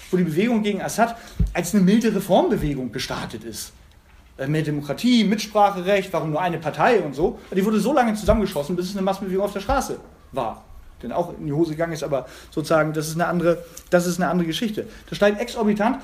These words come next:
Das scheint natürlich für uns zu heißen, dass es für uns, weil wir eine funktionierende parlamentarische Demokratie mit relativ weitgehenden bürgerlichen Freiheiten haben, sozusagen alles unaktuell ist. Ist es aber nicht,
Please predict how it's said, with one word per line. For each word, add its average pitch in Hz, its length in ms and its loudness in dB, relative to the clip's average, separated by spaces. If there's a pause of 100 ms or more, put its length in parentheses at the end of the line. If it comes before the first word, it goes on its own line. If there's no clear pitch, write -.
(160)
Das 190 260 -2
scheint 247 220 0
natürlich 214 260 -6
für - 80 0
uns 302 380 0
zu 190 120 2
heißen, 160 300 0
dass 202 140 -2
es 196 100 -10
für 180 120 0
uns, 269 280 0
weil 196 140 2
wir 175 80 -4
eine 175 80 0
funktionierende 190 420 -4
parlamentarische 175 540 0
Demokratie 165 460 -2
mit 208 180 4
relativ 180 400 0
weitgehenden 165 420 0
bürgerlichen 151 340 -4
Freiheiten 151 520 2
haben, 156 300 0 (180)
sozusagen 202 340 2
alles 226 300 2 (100)
unaktuell 160 640 0
ist. 339 240 0 (960)
Ist 269 160 2
es 233 80 -2
aber 196 180 6
nicht, 220 360 2